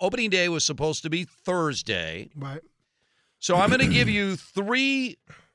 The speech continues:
Speaker 1: three things that they said had to be in place, okay,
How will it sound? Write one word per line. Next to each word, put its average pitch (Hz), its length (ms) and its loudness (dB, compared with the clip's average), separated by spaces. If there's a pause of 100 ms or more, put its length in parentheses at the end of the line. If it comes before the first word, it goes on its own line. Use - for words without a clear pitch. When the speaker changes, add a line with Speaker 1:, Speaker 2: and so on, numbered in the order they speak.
(360)
Speaker 1:
three 269 220 0
things 220 320 0
that 180 140 0
they 175 140 2
said 170 280 2
had 196 380 2
to 240 80 -2
be 196 180 0
in 175 100 0
place, - 680 0 (1120)
okay, 143 580 0